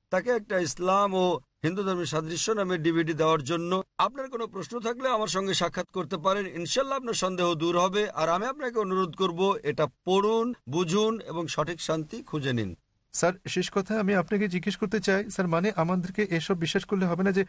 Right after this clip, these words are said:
Speaker 2: ইসলামে অনেক বিভক্তি আছে, যেমন শিয়া, সুন্নি, এগুলো আমাদের বিশ্বাস করা উচিত নয়, আমাদের কেবল কোরআনে বিশ্বাস করা উচিত। ঠিক?
Speaker 1: কোরআন এবং নবীর সহিহ হাদিস, ব্যাস। যে কোনো আলেম যাই বলুন,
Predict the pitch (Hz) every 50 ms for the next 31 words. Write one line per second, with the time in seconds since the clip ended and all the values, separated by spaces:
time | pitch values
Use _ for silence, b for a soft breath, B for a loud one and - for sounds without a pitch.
0 | - _ _ - 180 156 - 190 185 185 185 185 196 160 165 165 185 180 - 196
1 | 185 180 190 180 175 175 170 - - 165 160 180 180 - 175 160 160 185 196 180
2 | 165 160 180 185 180 160 151 165 165 170 156 156 151 - 175 156 - 170 165 151
3 | - 180 170 - 190 196 - 160 160 165 175 - - 180 180 175 - 160 160 170
4 | 185 160 156 - - 170 - - 180 175 156 143 - - 190 190 185 - _ _
5 | _ _ _ _ _ - 190 196 214 233 254 269 294 302 294 285 285 269 254 233
6 | 220 214 220 214 240 254 262 214 - 214 208 208 208 196 170 156 175 190 190 254
7 | 277 294 - - 190 165 165 175 151 135 - - - - _ _ _ _ _ _
8 | _ _ _ _ - 120 120 - 226 240 240 - 262 294 339 370 370 269 247 240
9 | 240 233 220 165 175 196 208 226 226 196 202 202 208 226 247 254 269 277